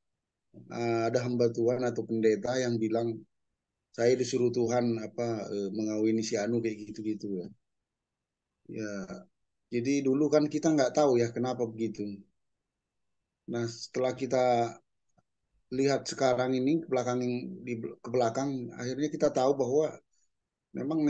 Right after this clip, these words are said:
yang disembah dulu itu kan si, sebenarnya Satan ya. Spirit ayunan itu. Banyak sekali kejadian ya yang pendeta itu jatuh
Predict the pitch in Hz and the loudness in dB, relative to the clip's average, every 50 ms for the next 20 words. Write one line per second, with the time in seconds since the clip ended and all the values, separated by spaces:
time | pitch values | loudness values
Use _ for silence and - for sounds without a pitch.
0 | 143 135 135 131 131 123 127 120 117 135 127 127 127 131 123 127 127 127 131 131 | 4 4 2 2 0 0 -2 -2 -2 -2 0 2 0 0 2 2 2 2 2 0
1 | 139 135 139 139 139 135 135 135 135 135 131 - - - - _ - - 123 120 | 0 -2 -2 -2 -2 -2 -2 -2 -4 -4 -4 -4 -8 -12 -20 _ -12 -10 -8 -6
2 | 120 123 123 131 135 135 135 143 131 123 117 - - 104 95 98 104 107 110 - | -4 -4 -4 -4 -4 -4 -2 -2 -2 -2 -2 -4 -4 -4 -2 -4 -4 -6 -8 -12
3 | _ _ _ _ _ _ _ _ _ _ _ _ _ _ _ _ _ _ _ _ | _ _ _ _ _ _ _ _ _ _ _ _ _ _ _ _ _ _ _ _
4 | _ _ _ _ _ - - - 113 113 113 113 110 - - - 117 113 117 113 | _ _ _ _ _ -20 -8 -2 0 2 2 2 -2 -4 -6 -4 0 0 2 2
5 | 113 110 107 110 107 101 - 107 104 101 104 - _ _ _ _ _ _ _ _ | 2 0 0 0 -2 -2 -4 -6 -6 -6 -12 -18 _ _ _ _ _ _ _ _
6 | _ _ _ _ _ _ _ _ 104 113 117 120 123 120 127 - 131 131 131 - | _ _ _ _ _ _ _ _ -2 0 0 0 0 -4 -4 0 2 2 4 4
7 | 147 143 139 127 - - - - 127 120 131 123 120 120 123 131 143 147 139 123 | 4 4 2 0 -4 -10 -10 -8 -4 0 0 0 2 2 2 2 4 4 2 -2
8 | 117 - - - _ _ _ _ _ _ _ _ _ _ _ _ _ _ _ _ | -4 -8 -12 -20 _ _ _ _ _ _ _ _ _ _ _ _ _ _ _ _
9 | _ _ _ - 120 123 123 120 117 117 113 117 117 113 113 113 104 - - 120 | _ _ _ -2 2 4 6 6 6 8 6 6 6 4 2 -2 -6 -4 -4 -2
10 | 117 117 120 120 120 135 131 131 127 135 135 131 127 120 110 104 - _ _ _ | 0 4 4 4 4 4 2 2 2 0 0 0 -2 -4 -6 -6 -10 _ _ _
11 | _ _ _ _ _ _ _ - - _ _ _ _ _ 127 120 120 117 135 | _ _ _ _ _ _ _ -20 -20 _ _ _ _ _ 0 0 0 0 -2